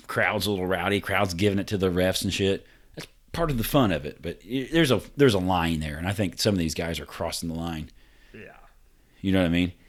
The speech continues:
Speaker 2: Oh,
Speaker 1: This
Speaker 2: yeah.
Speaker 1: guy kicking the glass, in fact, that boy was a big kid. If he'd have came out of that <laughs> freaking penalty box, this guy would have ran like a little bitch.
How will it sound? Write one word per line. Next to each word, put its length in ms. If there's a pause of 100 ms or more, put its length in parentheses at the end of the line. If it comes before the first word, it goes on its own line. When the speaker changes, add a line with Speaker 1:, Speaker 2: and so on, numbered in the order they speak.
(200)
Speaker 2:
Oh, 240
Speaker 1:
This 180
Speaker 2:
yeah. 80
Speaker 1:
guy 60
kicking 260
the 60
glass, 380
in 60
fact, 280
that 220
boy 160
was 120
a 40
big 260
kid. 300 (500)
If 140
he'd 100
have 80
came 260
out 160
of 60
that 80
<laughs> 20
freaking 520
penalty 300
box, 240
this 120
guy 160
would 100
have 80
ran 220
like 140
a 40
little 160
bitch. 380